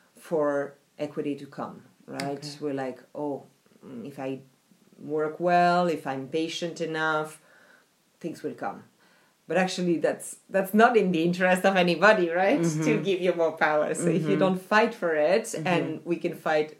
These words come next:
Speaker 1: in a violent way, in a non-violent way, but if you don't, uh, if you're not active in pursuing more power, it will not come.
Speaker 2: Mm-hmm.
Speaker 1: Now, it can be a different types of power. It can be a power that is called power with, so it's more a collaborative power,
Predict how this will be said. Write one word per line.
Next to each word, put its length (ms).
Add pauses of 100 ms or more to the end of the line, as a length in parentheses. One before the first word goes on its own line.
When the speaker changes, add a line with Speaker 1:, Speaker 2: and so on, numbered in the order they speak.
Speaker 1:
in 140
a 80
violent 400
way, 240
in 80
a 40
non-violent 680
way, 240
but 220
if 180
you 80
don't, 340 (220)
uh, 280
if 200
you're 80
not 300
active 580
in 220
pursuing 480
more 160
power, 600
it 140
will 80 (120)
not 180
come. 260 (160)
Speaker 2:
Mm-hmm. 220 (580)
Speaker 1:
Now, 280
it 140
can 220
be 140
a 40
different 380
types 220
of 120
power. 340
It 180
can 240
be 280
a 60
power 300
that 160
is 160
called 360
power 320
with, 640
so 280
it's 280
more 300
a 80
collaborative 760
power, 460